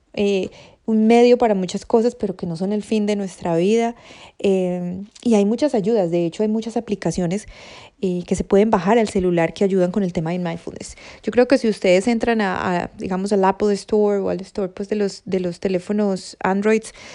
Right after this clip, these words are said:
se van a dar cuenta que hay muchísimas aplicaciones que ayudan con el tema del mindfulness. Lo que hacen es que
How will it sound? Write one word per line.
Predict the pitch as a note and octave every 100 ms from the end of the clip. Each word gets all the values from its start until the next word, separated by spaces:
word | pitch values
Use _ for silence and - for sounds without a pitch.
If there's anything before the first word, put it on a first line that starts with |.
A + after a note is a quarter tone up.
| - -
se | G3+
van | F#3
a | G3
dar | G#3
cuenta | A3+ G#3+ G#3+
que | A3 G3+
hay | F3 E3+ F3+ - -
muchísimas | G#3+ G#3+ C#4 D#4+ D#4
aplicaciones | C4 G#3+ - F#3+ F#3 F#3
que | -
ayudan | A3+ F3+ E3+ G3
con | A3
el | F#3
tema | F3 F3 E3+
del | G3 F3
mindfulness. | E3+ F#3 - - - - - - - -
Lo | -
que | G#3 G#3
hacen | F3 A3
es | A3
que | B3+ A#3+ -